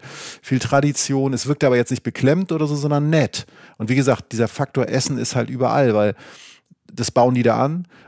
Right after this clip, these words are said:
und du hast halt dann dieses eine Fischrestaurant mit dem einen Boot davor in dem Schilf, das halt diese Fische bringt und die werden da abends dann halt zubereitet. Du hast dieses Café, das war so heimelig, dass ich erst dachte, ich sitze in einem Privatgarten. Also weil es so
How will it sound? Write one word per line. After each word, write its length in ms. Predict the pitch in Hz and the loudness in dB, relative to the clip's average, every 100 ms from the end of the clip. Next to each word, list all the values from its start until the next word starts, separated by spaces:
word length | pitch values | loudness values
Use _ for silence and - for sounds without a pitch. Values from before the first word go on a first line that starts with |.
| - | -6
und 120 | 117 | 0
du 100 | 120 | 2
hast 220 | 151 - | 2 2
halt 160 | 143 127 | 2 4
dann 160 | 127 | 2
dieses 340 | 120 117 123 - - | 0 -2 -2 -2 -6
eine 520 | 120 139 147 156 156 147 | 0 2 2 0 -4 -8
Fischrestaurant 920 | 127 - 151 131 113 117 98 101 151 156 | -8 -4 -2 -2 -2 -2 -2 -2 -4 -6
mit 140 | - | -4
dem 140 | 226 - | -4 -4
einen 340 | - 143 160 131 | -2 0 0 0
Boot 220 | 143 147 | -2 0
davor 400 | 117 - 113 123 - | -2 -2 -4 -4 -2
in 240 | 135 151 | 0 2
dem 300 | 151 143 143 | 2 0 0
Schilf, 540 | - - 131 131 - - | -6 0 2 0 -2 -2
das 220 | 127 - | -2 2
halt 140 | 131 127 | 0 0
diese 180 | 123 | -4
Fische 280 | - 170 143 | -2 -2 -2
bringt 300 | 113 107 120 | -2 -4 -4
und 80 | 131 | -4
die 140 | 127 | -2
werden 200 | 110 113 | -2 0
da 120 | 127 120 | 0 0
abends 380 | 113 113 123 - | 0 -2 -2 -4
dann 120 | 117 | -2
halt 140 | 120 | -2
zubereitet. 680 | - 156 147 113 92 - - - - - - - | -4 -2 0 0 -4 -6 -12 -20 -20 -20 -18 -4
Du 120 | 113 | -2
hast 180 | 127 143 | 0 -2
dieses 360 | 123 120 - _ - | -4 -4 -6 _ -10
Café, 580 | - 120 - 170 139 170 - - - 120 | -4 -4 0 0 0 -2 -10 -20 -6 -2
das 200 | 120 - | -2 0
war 120 | 123 | 0
so 260 | 147 156 | 0 -2
heimelig, 640 | 156 175 170 123 147 - _ _ - | 2 2 4 2 0 -4 _ _ -2
dass 120 | 123 | -2
ich 100 | 131 | 0
erst 160 | 139 151 | 0 0
dachte, 180 | 131 131 | 0 -2
ich 60 | |
sitze 180 | 131 127 | -4 -2
in 40 | |
einem 120 | 127 123 | -2 -2
Privatgarten. 1040 | 127 107 120 127 - 107 104 104 107 - _ | -4 -2 -2 -2 -4 -2 -2 -4 -10 -16 _
Also 260 | 120 113 113 | -4 -2 2
weil 120 | 127 | 2
es 140 | 123 | 2
so 260 | 151 156 | 2 0